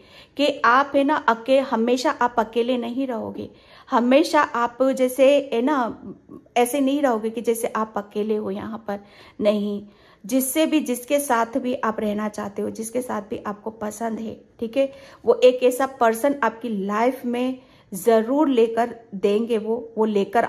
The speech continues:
आएंगे आपकी लाइफ में, जो आप ही के जैसा होगा। ठीक है, जो आप ही की तरह होगा, इमोशनल, प्योर, जो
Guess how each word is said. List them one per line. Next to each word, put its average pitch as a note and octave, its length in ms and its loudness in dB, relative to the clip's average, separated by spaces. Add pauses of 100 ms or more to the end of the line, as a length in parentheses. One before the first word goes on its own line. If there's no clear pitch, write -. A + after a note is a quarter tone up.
आएंगे A3 280 -2
आपकी A3+ 220 -6
लाइफ G3+ 280 -6
में, A3 140 -8 (360)
जो C#4+ 300 2
आप A3+ 280 4
ही F4+ 80 8
के F4+ 160 4
जैसा G#3+ 340 0
होगा। F#3+ 520 -10 (480)
ठीक A3+ 160 -4
है, D#4+ 300 -6
जो B3+ 100 2
आप G#3+ 360 2
ही D4 60 0
की D4 120 2
तरह G3+ 300 -2
होगा, F#3+ 340 -8 (140)
इमोशनल, A3+ 640 -2 (160)
प्योर, A3+ 500 4 (800)
जो D#4+ 720 4